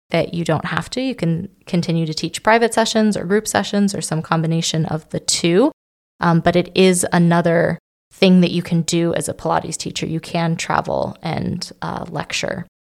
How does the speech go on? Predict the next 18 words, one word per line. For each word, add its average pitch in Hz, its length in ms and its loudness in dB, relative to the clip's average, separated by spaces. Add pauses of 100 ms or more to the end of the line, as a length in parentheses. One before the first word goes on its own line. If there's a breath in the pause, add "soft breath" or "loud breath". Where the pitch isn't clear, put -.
or 151 140 -10
provide 160 460 -4
webinars 170 680 2
and 202 300 4
not 180 380 4
travel, 180 480 0
just 180 320 -6
do 175 180 -4
it 180 180 -4
from 170 520 0
your 180 200 0
office. - 480 -4 (1000)
Even 247 320 4
as 196 260 4
I'm 180 240 4
talking 180 500 0
about 202 300 4
it, 285 240 4